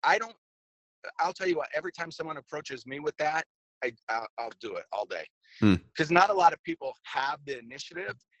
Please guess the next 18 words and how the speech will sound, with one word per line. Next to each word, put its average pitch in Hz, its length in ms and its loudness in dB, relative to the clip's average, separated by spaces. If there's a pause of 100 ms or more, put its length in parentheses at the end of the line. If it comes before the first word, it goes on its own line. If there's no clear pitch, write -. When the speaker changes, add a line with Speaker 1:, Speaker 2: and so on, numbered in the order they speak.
(320)
Speaker 1:
and 135 380 -6
the 117 160 -12
foresight 147 560 -4
to, 120 100 -10 (360)
to 131 200 -6
say, 117 280 0 (100)
"Okay, 131 300 0
this 147 140 -4
person 147 460 -2 (360)
has 143 420 4
what 120 200 -6
I 117 220 -4
want." 131 280 -10 (680)
So 139 180 -4
if 135 160 -10 (120)
I 165 160 0
go 160 260 -2 (120)
and 113 160 -10